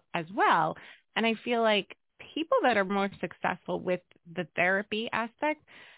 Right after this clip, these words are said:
they have to do some work on themselves and, like, how to regulate themselves and how to see the positive in these situations and how to help their kids move past.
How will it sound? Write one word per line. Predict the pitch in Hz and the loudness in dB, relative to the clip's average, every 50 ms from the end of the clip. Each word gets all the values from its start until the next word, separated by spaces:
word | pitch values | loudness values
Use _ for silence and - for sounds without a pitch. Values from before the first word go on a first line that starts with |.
| _ _ - | _ _ 0
they | 220 226 247 269 | 2 4 4 4
have | 277 285 302 - | 2 0 -4 -2
to | - 254 | -4 -4
do | 208 - 214 220 - | -2 0 -2 0 0
some | - 196 196 | -2 -2 0
work | 190 180 185 - - | 0 -2 -4 -2 -2
on | - 175 165 | -2 -2 -2
themselves | 165 170 175 180 _ - 214 254 349 320 180 170 - 180 - | -2 -6 -6 -8 _ -4 -4 -2 -2 -2 -4 -6 -8 -8 -8
and, | 190 185 | -6 -4
like, | 180 180 175 - - | -6 -6 -8 -10 -12
how | - 208 214 214 220 220 214 - - | -6 -4 0 0 0 -2 -2 -6 -8
to | 226 214 208 196 - | -6 -4 -4 -4 -4
regulate | 185 185 208 208 208 196 190 185 185 - | -4 -4 -4 -4 -4 -2 -2 -4 -4 -4
themselves | 196 190 196 - - 220 233 262 262 247 220 | -6 -6 -6 -8 -6 -4 -4 -2 -2 -4 -6
and | 208 190 180 | -8 -8 -10
how | 190 - 190 - - 196 202 202 - - - | -10 -10 -6 -4 -4 -4 -4 -6 -8 -10 -8
to | 214 196 190 180 175 190 - - - - - - _ - | -6 -4 -4 -4 -4 -6 -8 -14 -20 -20 -20 -20 _ -6
see | 233 247 | -4 -2
the | 226 254 | -2 -2
positive | 226 - - 196 190 196 226 226 240 233 226 226 220 208 | -4 -4 -6 -2 0 0 0 0 0 0 2 2 2 0
in | 202 190 196 - - - | 0 -2 -4 -4 -4 -4
these | 190 196 196 190 - | -2 -2 -2 -2 -2
situations | 196 - - - 180 185 175 180 - - 180 180 175 165 165 - | -6 -6 -4 -4 -2 0 -2 -2 -2 -4 -6 -6 -4 -6 -6 -8
and | - - 185 | -6 -8 -8
how | 165 160 185 185 185 196 190 - - | -8 -6 -4 -2 -2 -4 -4 -8 -6
to | - 196 185 180 175 170 175 - - - - - | -4 -2 -2 -2 -2 -4 -6 -10 -14 -20 -20 -12
help | - 226 220 226 226 _ - - | -6 -4 -4 -4 -6 _ -8 -6
their | 208 196 185 | -6 -6 -6
kids | - - 196 180 180 | -6 -6 -6 -6 -4
move | 175 175 175 165 - _ | -6 -6 -6 -6 -8 _
past. | - 220 220 - - - - - | -6 -2 -2 -2 -2 -2 -6 -8